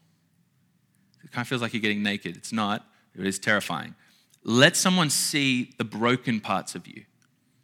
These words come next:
Take that mask off with a couple of trusted people and just invite them. "Would you, would you this year point out to me those parts of me that are just completely contrary to the way of Jesus?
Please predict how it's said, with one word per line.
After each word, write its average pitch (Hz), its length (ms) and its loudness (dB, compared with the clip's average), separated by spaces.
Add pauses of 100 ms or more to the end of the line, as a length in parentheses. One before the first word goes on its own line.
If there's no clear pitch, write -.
(480)
Take 165 200 2
that 185 140 6
mask 143 300 6
off 131 100 -6
with 117 100 -2
a 110 40 -8
couple - 300 -2
of 139 120 -4
trusted 151 540 -4
people 101 460 -4 (460)
and 120 100 -4
just 135 140 -4
invite 117 300 6
them. 104 240 -2
"Would 120 160 0
you, 165 320 -2
would 117 140 -4
you 165 120 -4
this 175 260 -2
year 107 480 0 (480)
point 151 360 2
out 120 220 4
to 117 80 -4
me 101 180 0
those 98 240 -2
parts - 420 0
of 104 160 -10
me 82 300 -8 (600)
that 98 120 -2
are 104 60 2
just - 300 -8
completely 120 500 0
contrary 95 680 -4
to - 100 -16
the 90 80 -12
way 78 140 -6
of - 80 -8
Jesus? - 560 -12